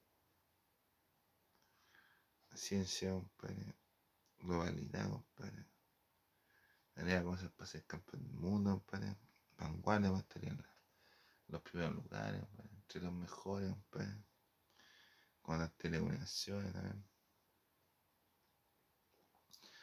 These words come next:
Haríamos satélites. Economía y sustentabilidad de la pesca, compadre. Establecería bien las leyes,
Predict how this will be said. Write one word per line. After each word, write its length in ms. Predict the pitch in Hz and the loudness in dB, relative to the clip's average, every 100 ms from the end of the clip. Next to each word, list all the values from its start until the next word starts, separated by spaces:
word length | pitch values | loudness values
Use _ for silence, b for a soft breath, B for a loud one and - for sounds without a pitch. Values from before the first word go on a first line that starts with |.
| B B B - | B B B -12
Haríamos 340 | - 85 82 | 0 2 2
satélites. 600 | - 80 95 95 92 90 90 92 92 - B B B _ B B B B B | 0 2 4 4 4 0 -2 -6 -8 -12 B B B _ B B B B B
Economía 440 | 98 90 92 87 120 | 6 10 10 10 6
y 40 | |
sustentabilidad 640 | 113 101 92 87 90 92 | 4 0 -2 2 4 4
de 60 | - | 2
la 80 | - | 2
pesca, 400 | 101 98 - 95 | 2 0 -2 -6
compadre. 580 | 95 - - 98 98 98 - _ _ _ _ _ _ _ _ _ _ _ _ - _ B B B B B | -6 -8 -8 -6 -8 -10 -16 _ _ _ _ _ _ _ _ _ _ _ _ -20 _ B B B B B
Establecería 480 | - 82 80 - 90 | 0 2 2 2 4
bien 220 | 85 85 | 4 2
las 100 | 82 | 0
leyes, 640 | 85 87 101 101 101 98 | -2 0 2 2 0 -4